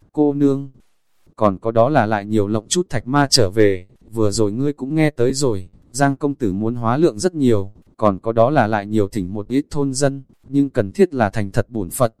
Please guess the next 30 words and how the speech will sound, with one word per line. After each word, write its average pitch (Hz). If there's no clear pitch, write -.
ngươi 139
nếu 127
là 123
không 143
rõ 139
ràng 120
lắm 117
bọn 127
họ 113
bản 101
tính 123
đã 131
kêu 147
Thu 151
bà 104
bà 98
bọn 113
họ 117
cùng 107
nhau 131
thương 147
lượng. 123
Là, 98
Tống 117
Tân 143
Đồng 107
nghĩ 135
nghĩ, 147
lại 120
nói, 104